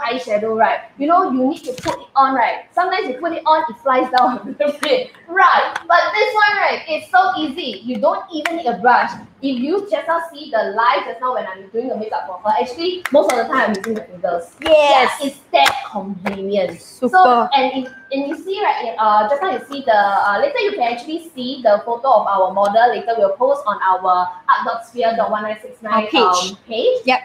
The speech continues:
Speaker 1: Okay, and you can actually see that, right, the color, right, is so, so fast. While she was talking, I was doing it, and it's done.
Speaker 2: Yeah,
Speaker 1: Right?
Speaker 2: very
Speaker 1: So
Speaker 2: fast.
Speaker 1: it's very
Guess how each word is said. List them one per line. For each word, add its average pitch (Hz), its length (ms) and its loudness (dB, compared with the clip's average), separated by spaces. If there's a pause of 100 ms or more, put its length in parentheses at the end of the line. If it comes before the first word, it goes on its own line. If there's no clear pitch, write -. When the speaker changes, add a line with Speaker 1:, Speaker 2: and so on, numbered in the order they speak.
Speaker 1:
Okay, 262 360 2
and 269 120 4
you 269 60 -2
can 294 200 -4
actually 392 320 -2
see 330 220 -4
that, 214 200 2
right, 208 400 0
the 320 200 -2
color, 370 260 4
right, - 240 0
is - 180 -12
so, 392 360 2
so 415 260 0
fast. 330 300 4
While 220 80 4
she 247 140 -4
was 220 200 0
talking, 320 520 -2 (140)
I 220 120 4
was - 180 4
doing 302 260 4
it, 403 360 -2
and 262 160 -4
it's 311 180 -6
done. 453 640 2
Speaker 2:
Yeah, 294 240 6
Speaker 1:
Right? - 320 4
Speaker 2:
very 262 240 4
Speaker 1:
So 453 100 6
Speaker 2:
fast. 240 300 4
Speaker 1:
it's 214 80 -16
very 285 460 0